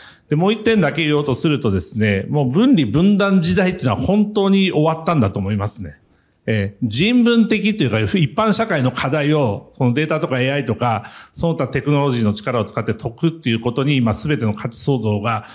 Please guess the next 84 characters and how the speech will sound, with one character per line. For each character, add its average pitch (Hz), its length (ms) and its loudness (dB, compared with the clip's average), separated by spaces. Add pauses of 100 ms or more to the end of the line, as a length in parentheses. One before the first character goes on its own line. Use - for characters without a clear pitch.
集 - 240 -2
中 131 200 -6
し - 80 -8
て 147 60 0
い 127 40 2
る 110 60 -2
と 110 100 -2
き 104 120 -6
に、 107 360 -2 (340)
片 165 300 -2
方 156 200 2
し - 100 -2
か 127 200 0
わ 113 180 0
か 143 120 0
ら 151 100 0
な 120 120 0
い 98 60 0
人 - 180 -2
で 104 120 0
は、 101 500 -2
未 139 280 2
来 160 120 0
な 117 60 -2
ん 98 40 -2
か 101 60 -2
生 104 60 2
み 123 80 2
出 139 100 0
せ 151 140 0
る 127 100 2
わ 117 80 2
け 117 120 -2
が 92 140 0
な 107 220 0
い 101 120 -2
と 104 160 -6 (400)
い 120 100 2
う 123 80 0
こ 123 140 -4
と 120 180 -2
で、 117 340 0
結 - 340 -8
構 113 220 -2
こ 131 100 -2
れ 120 60 2
は - 220 -4
で 113 100 -2
す 127 240 -4
ね、 101 200 -2 (920)
違 - 560 -4 (160)
う 147 40 -8
教 135 140 0
育 120 400 -4 (720)
を 135 100 -2
や 127 100 -2
ん 127 80 0
な 120 80 0
い 110 100 -4
と 90 360 -10 (140)
ま 110 220 -2
ず 117 100 2
い。 - 60 0 (120)
い 147 60 2
や、 147 120 2
も 147 140 0
ち 214 100 2
ろ 170 60 0
ん 147 40 -8
片 220 280 -2
方 196 120 2
で 139 60 2
と - 140 -2
ん 170 60 0
が 175 80 0
っ 170 40 -6
た 175 100 -2
人 175 140 -2
も 117 100 2
い 113 120 0
い、 147 120 -6
い 170 140 0
い 165 60 -6
と - 120 -2